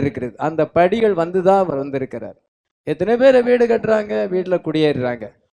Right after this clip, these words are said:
அதெல்லாம் அது கதை வேற. ஆனா இவர் வந்து பைபிள் படி வருகிறார். இந்த தேவனுடைய வார்த்தையின்படி இங்க இடத்துக்கு, இந்த இடத்துக்கு வந்திருக்கிறார். இப்பொழுது இவர் fourth stage வந்திருக்கிறார். இதை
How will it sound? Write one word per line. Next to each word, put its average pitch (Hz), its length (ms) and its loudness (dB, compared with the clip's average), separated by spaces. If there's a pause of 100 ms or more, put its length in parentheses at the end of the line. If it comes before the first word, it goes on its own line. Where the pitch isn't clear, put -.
(240)
அதெல்லாம் 165 460 2
அது 165 200 2
கதை 151 300 0
வேற. 135 320 -2 (440)
ஆனா 160 320 -2
இவர் 214 540 2
வந்து 196 180 -2 (140)
பைபிள் 247 440 4
படி 240 180 4 (120)
வருகிறார். 135 380 -2 (1700)
இந்த 220 220 2 (120)
தேவனுடைய 226 440 8 (120)
வார்த்தையின்படி 240 760 8 (360)
இங்க 208 140 4 (160)
இடத்துக்கு, 185 340 0
இந்த 165 120 -2
இடத்துக்கு 139 280 -6
வந்திருக்கிறார். 120 440 -10 (460)
இப்பொழுது 185 320 2 (100)
இவர் 170 220 2
fourth 220 360 0 (100)
stage 202 320 4 (100)
வந்திருக்கிறார். 147 680 0 (500)
இதை 156 120 0